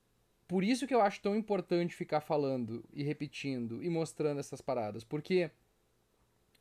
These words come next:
as pessoas que tão nessa situação precisam de ajuda pra tentar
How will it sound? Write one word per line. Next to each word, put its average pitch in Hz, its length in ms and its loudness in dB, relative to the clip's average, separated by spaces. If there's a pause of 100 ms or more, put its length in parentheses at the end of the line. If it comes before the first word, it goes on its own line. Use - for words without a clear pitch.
(1200)
as 156 140 0
pessoas 196 500 4
que 247 100 -6
tão 202 200 2
nessa 190 220 -2
situação 156 520 -4
precisam 147 380 -8
de 139 80 -4
ajuda 131 280 -4
pra 123 120 -6
tentar 123 540 -2